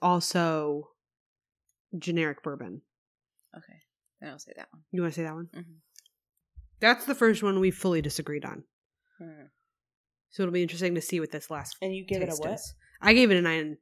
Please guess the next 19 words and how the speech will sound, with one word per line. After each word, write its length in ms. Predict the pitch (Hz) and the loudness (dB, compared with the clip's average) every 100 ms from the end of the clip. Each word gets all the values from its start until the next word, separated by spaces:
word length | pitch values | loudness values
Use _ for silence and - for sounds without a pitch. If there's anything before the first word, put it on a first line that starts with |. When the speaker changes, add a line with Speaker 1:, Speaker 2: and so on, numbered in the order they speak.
| - | -10
Speaker 1:
point 180 | 165 139 | -10 -8
two 80 | |
five. 280 | 143 143 131 - _ - - _ _ _ - - _ _ _ _ _ _ _ - | -10 -10 -12 -18 _ -20 -20 _ _ _ -20 -20 _ _ _ _ _ _ _ -4
I 80 | |
liked 200 | 175 160 | -4 -4
this 160 | 160 - | -8 -10
one. 160 | 151 151 _ _ _ _ _ _ _ _ _ _ _ _ _ _ _ _ - | -12 -14 _ _ _ _ _ _ _ _ _ _ _ _ _ _ _ _ -6
Where 440 | 190 202 202 196 | 4 8 8 8
the 120 | 196 | 8
Yellow 300 | 208 226 254 | 8 10 10
Rose 280 | 226 208 202 | 8 6 4
to 140 | - 190 | 2 6
me 300 | 190 196 - | 6 6 4
is, 340 | 185 170 - - | 2 0 -2 -2
is 200 | 185 160 | -2 0
like 140 | 165 | -2
a 60 | 165 | -2
nice, 360 | 170 175 175 - | 0 2 0 0
sweet, 680 | - - 185 180 165 - - | 0 2 0 0 -2 -6 -10